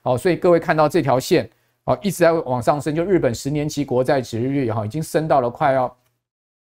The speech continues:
这个一percent了哈，来到零点九五，这是十年来的新高哦。哦，那当然跟美国还是有很大利差，美国现在五趴，哦，现在日本呢是一趴，这还有差了四个，呃，百分点了哈。那这两个央行的会议的，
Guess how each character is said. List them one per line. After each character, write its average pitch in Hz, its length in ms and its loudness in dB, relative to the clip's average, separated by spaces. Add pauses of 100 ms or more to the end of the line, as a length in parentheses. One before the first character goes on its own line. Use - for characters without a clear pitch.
(140)
这 147 80 -2
个 139 80 2
一 170 140 -2
percent 127 400 0
了 92 100 -12
哈， 101 180 -10 (300)
来 139 140 2
到 165 140 4
零 147 140 -2
点 151 160 0
九 127 200 0
五， 139 240 0
这 156 120 -4
是 151 80 2
十 - 280 -2
年 151 180 0
来 131 100 0
的 131 120 -2
新 135 260 -6
高 120 160 4
哦。 120 260 2 (140)
哦， 127 240 -4
那 185 100 0
当 175 160 0
然 180 140 -2
跟 202 100 -2
美 175 180 -4
国 139 120 0
还 147 100 -2
是 151 100 -4
有 151 60 0
很 120 120 -6
大 143 160 2
利 143 120 -4
差， 139 240 -4 (200)
美 131 180 -2
国 147 140 2
现 180 120 0
在 156 80 -2
五 110 140 -4
趴， 143 400 -2
哦， 117 160 -2
现 165 140 -2
在 151 100 0
日 156 140 0
本 104 160 -4
呢 113 120 -8
是 143 160 -10
一 139 80 -4
趴， 139 380 -2
这 160 80 -2
还 - 140 0
有 135 100 0
差 147 220 0
了 139 100 2
四 156 220 -6
个， 117 280 -2 (360)
呃， 110 240 -4
百 107 180 -2
分 139 220 -2
点 107 180 -4
了 82 160 -14
哈。 104 180 -12 (200)
那 214 100 -2
这 277 140 4
两 160 200 2
个 135 140 -4
央 185 260 2
行 127 280 -4
的 139 340 2
会 165 240 0
议 160 160 -6
的， 120 260 -2